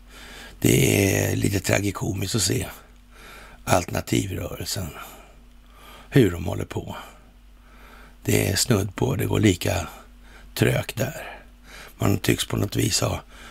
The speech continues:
panta in sig i någonting, något ställningstagande som, ja, svårt att säga,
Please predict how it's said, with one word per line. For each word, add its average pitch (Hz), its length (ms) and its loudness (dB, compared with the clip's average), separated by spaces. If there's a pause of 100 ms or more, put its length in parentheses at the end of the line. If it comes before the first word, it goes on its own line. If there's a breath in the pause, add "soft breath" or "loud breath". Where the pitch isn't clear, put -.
(180 loud breath)
panta 123 460 2
in 143 440 6
sig - 280 2
i 85 40 0
någonting, - 540 -4
något 98 160 -2
ställningstagande 110 1120 0
som, 104 300 -2 (1080 loud breath)
ja, 117 340 0
svårt - 280 2
att - 60 0
säga, 120 400 2